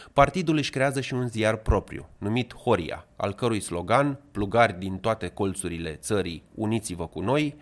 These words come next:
e o evidentă parafrazare a motoului marxist, „Proletari din toate țările, uniți-vă”. În mod previzibil, publicația e cenzurată de autorități,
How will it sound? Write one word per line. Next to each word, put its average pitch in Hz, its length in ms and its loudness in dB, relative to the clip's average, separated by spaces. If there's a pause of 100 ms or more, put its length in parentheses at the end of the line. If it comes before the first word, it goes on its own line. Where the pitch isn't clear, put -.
(300)
e 139 120 -2
o 160 200 2
evidentă 131 600 0
parafrazare 101 720 2
a 107 100 4
motoului 101 600 0
marxist, 92 640 -4 (140)
„Proletari 113 600 2
din 90 120 -4
toate 101 260 0
țările, 107 560 -2
uniți-vă”. - 580 -2 (480)
În 135 120 4
mod 131 180 4
previzibil, 117 720 0
publicația 127 640 0
e 98 60 0
cenzurată 98 540 0
de 85 80 -6
autorități, 82 720 -4